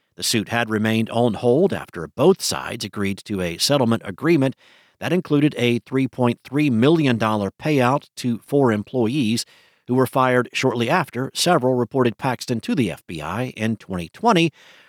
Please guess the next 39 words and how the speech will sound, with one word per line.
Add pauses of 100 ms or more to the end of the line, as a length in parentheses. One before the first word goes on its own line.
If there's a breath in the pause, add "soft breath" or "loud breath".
(160 soft breath)
over
his
dealings
with
Austin
real
estate
developer (120)
Nate
Paul. (1300)
In
other
news,
testimony
is
likely
to
begin
Tuesday
in
the
capital
murder
trial
for
a
man
accused
of
a
fatal
shooting
in
Dallas
Methodist
Medical
Center
last
year.